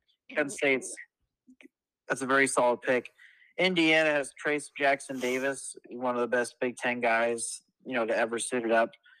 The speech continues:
for Indiana and just Big Ten in general. And, I mean, Indiana has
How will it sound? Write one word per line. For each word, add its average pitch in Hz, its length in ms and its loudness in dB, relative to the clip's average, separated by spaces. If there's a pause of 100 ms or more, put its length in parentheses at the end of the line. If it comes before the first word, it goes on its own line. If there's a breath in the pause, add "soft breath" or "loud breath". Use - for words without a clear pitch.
(180 soft breath)
for 123 80 0
Indiana 113 500 2
and 110 140 0
just 107 200 -8 (160)
Big 107 160 0
Ten 117 180 -2
in 104 80 -4
general. 104 520 -2
And, 101 160 -8 (640 soft breath)
I - 20 -8
mean, 117 260 0 (800 loud breath)
Indiana 165 720 4
has 143 360 -2